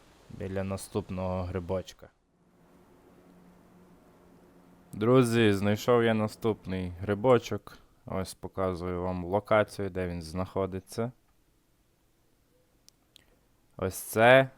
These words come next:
от зараз я помічаю, це ще є територія ось цієї, цієї ділянки ферми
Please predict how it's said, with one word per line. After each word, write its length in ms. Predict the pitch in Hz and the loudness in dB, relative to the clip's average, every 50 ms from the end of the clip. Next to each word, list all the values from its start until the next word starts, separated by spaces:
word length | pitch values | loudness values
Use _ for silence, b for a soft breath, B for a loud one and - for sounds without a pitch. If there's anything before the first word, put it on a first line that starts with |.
| _ _ - | _ _ -10
от 200 | - 92 90 80 | -8 -8 -8 -6
зараз 320 | 87 92 92 87 90 90 | -4 -4 -2 -2 -2 -2
я 140 | 92 92 90 | -4 -4 -6
помічаю, 720 | - - 90 87 90 90 90 - - 92 92 90 87 87 | -6 -8 -10 -8 -8 -10 -10 -10 -8 -8 -6 -6 -6 -8
це 260 | 87 - - 101 101 101 | -10 -8 -6 -6 -4 -4
ще 200 | - - 98 95 | -4 -6 -6 -4
є 140 | 98 101 | -4 -4
територія 840 | 98 - - 95 90 92 - - 107 110 113 107 107 107 107 107 101 - | -4 -4 -6 -6 -6 -6 -6 -4 -2 0 0 0 0 0 0 0 0 -2
ось 520 | - - 92 95 92 - - - - - | -2 -2 -4 -4 -4 -6 -10 -18 -16 -12
цієї, 380 | - 90 92 95 95 92 92 - | -10 -6 -6 -4 -4 -4 -6 -8
цієї 680 | - - - - 101 98 98 101 101 101 95 95 95 | -10 -12 -8 -4 -2 2 4 4 4 4 4 2 0
ділянки 600 | 85 85 92 87 95 98 95 95 92 90 - 98 | -2 -2 -2 0 2 2 2 0 -2 -4 -8 -12
ферми 540 | 92 - - 98 95 90 85 82 78 78 | -8 -2 0 2 2 2 2 -2 -6 -10